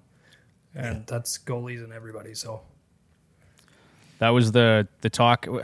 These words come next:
Speaker 3: was it the Jeff Marek show? I think he was talking about that with Friedman. They said, "Where would you, where would you put him? Would you put him in the top three?" And I think Elliot Friedman's response was he put McDavid, Matthews, and Makar in the top three.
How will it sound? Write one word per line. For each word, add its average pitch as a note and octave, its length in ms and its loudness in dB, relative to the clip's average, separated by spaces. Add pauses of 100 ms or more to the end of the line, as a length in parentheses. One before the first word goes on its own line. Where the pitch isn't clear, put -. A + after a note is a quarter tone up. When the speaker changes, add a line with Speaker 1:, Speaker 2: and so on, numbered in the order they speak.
(360)
Speaker 3:
was A#2 120 -2
it A#2 80 -4
the B2+ 80 -2
Jeff B2 280 2
Marek A#2+ 300 -2
show? C#3 280 -2
I B2 60 0
think B2+ 100 2
he D3 80 4
was C3 80 2
talking C3+ 160 6
about A#2 80 2
that A#2+ 160 6
with A2 180 0
Friedman. A2 460 -2 (640)
They A2+ 100 -2
said, A2+ 160 4
"Where A#2+ 180 8
would A#2 100 6
you, A#2+ 60 -2
where B2+ 120 10
would A#2 80 6
you A#2 60 2
put B2 160 6
him? G#2 80 2
Would G2 120 -2
you G#2 60 -2
put A#2 140 2
him A2+ 60 4
in A2+ 40 4
the A2+ 60 2
top A2 240 4
three?" G2+ 280 -2 (280)
And F#2 400 -8 (480)
I G#2+ 100 2
think C3 220 6
Elliot C3 280 8
Friedman's B2 460 4
response A2 480 0
was G#2+ 220 0
he A2+ 100 -2
put A2+ 300 -2
McDavid, A2+ 520 2
Matthews, G#2 460 -2
and G2+ 100 -4
Makar F#2 460 -10
in F#2+ 60 -10
the F#2+ 80 -8
top F2 240 -14
three. - 240 -16